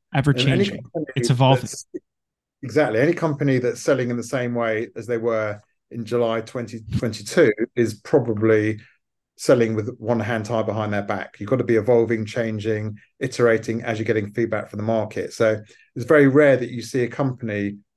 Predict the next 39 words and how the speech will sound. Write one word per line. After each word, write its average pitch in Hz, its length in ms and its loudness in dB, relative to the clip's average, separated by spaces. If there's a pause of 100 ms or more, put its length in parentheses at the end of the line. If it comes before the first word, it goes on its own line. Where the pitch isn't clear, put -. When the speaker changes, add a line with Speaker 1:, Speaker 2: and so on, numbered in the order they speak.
(100)
Speaker 2:
that - 100 -10
hasn't 123 340 -4
pivoted 110 420 -6
somewhat, 104 540 -2 (440)
either 120 200 0
in 117 60 -2
the 107 60 -6
product 110 360 -2
itself, 110 340 -4
a 101 40 -8
very 107 200 -4
big 104 180 -10
pivot, 123 360 2
or 123 120 0
certainly 110 380 -2
in 104 80 -8
terms 104 320 -6
of 98 180 -8 (460)
decision 113 400 -4
maker 104 540 -2
or 104 240 -4
the 101 360 -2 (360)
people 113 260 -4
that 107 160 -8
they 104 160 -2
should 101 160 -10
be 101 100 -6
pitching 101 380 -8
to, 101 240 -2
which 104 160 -6
they 123 80 0
didn't 117 220 2
realize 101 720 2
when 104 140 -4
they 92 80 -2
first 104 260 0
went - 200 -6
to 98 80 -12
market. 95 440 -6